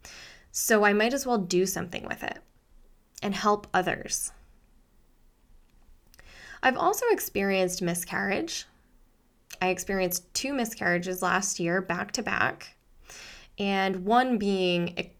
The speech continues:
incredibly difficult, uh, the second being not as difficult because I, I wasn't f-, as far along.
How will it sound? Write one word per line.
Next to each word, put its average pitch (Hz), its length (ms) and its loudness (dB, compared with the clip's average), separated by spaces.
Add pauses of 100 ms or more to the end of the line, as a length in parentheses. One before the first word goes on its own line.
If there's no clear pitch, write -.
(120)
incredibly 196 640 2
difficult, 175 680 0 (320)
uh, - 300 -4 (720)
the 180 200 4
second - 800 -2
being 180 540 0 (220)
not 202 500 4
as 190 360 4
difficult 180 720 0
because 170 560 -4 (100)
I, 160 300 -2 (160)
I 170 80 0
wasn't 165 300 -4
f-, - 140 -18 (520)
as 180 220 2
far 165 280 2
along. 196 520 0